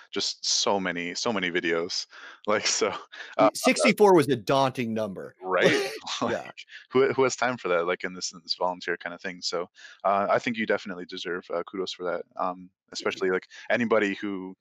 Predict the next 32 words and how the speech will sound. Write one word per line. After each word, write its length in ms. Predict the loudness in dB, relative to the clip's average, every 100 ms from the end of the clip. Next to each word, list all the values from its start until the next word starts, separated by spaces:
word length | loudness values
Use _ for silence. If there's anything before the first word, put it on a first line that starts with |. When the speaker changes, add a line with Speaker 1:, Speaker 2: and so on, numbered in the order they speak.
| _ -10
Speaker 1:
who 100 | -4
hasn't 240 | -2 0
really 160 | -2 -2
considered 440 | -6 -4 -4 -2
that, 240 | 0 0 -4 _ _ _ _ -8
like, 220 | -6 -6
uh, 180 | -8 -8 -4
yeah, 180 | -4 -4 _ _ -14 -8
uh, 180 | -6 -8 -8
crazy. 320 | -6 -6 -8
So, 360 | -10 -6 -6 -6 _ _ _ _ -2
um, 440 | 0 0 -4 -12 -8
are 80 | -2
you 80 | -2
thinking 360 | -2 -6 -4 -6
about 540 | -2 0 2 2 0 -4 -6 _ _ _ _ _
maybe 200 | -4 -2
hosting 340 | 0 0 -2
another 200 | -4 -4
one? 220 | -2 -4 -6
Do 80 | -10
you 40 |
think, 260 | -8 -10 -2
uh, 300 | 0 0 -4
you 120 | -8
see 160 | -4 -4
anything 380 | -4 -6 -8 -8
in 100 | -8
the 80 | -10
future 280 | -10 -8
for 120 | -2 0
this? 180 | 0